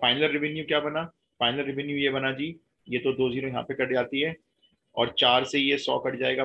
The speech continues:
पच्चीस बार, ये पच्चीस रह गया, ये minus into minus plus हो जाएगा, x रह गया और e to the power minus x by four hundred रह गया। ये है हमारा एक final revenue, ये तो revenue है अभी। अब demand function कैसे मिलता है?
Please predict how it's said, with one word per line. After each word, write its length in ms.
पच्चीस 320
बार, 280
ये 100
पच्चीस 320
रह 180
गया, 200
ये 140
minus 380
into 260
minus 340
plus 200
हो 100
जाएगा, 380
x 220
रह 180
गया 240
और 220
e 160
to 140
the 160
power 240
minus 360
x 240
by 160
four 240
hundred 400
रह 160
गया। 100
ये 160
है 160
हमारा 420
एक 300
final 420
revenue, 480
ये 120
तो 200
revenue 400
है 160
अभी। 160
अब 120
demand 260
function 300
कैसे 220
मिलता 260
है? 120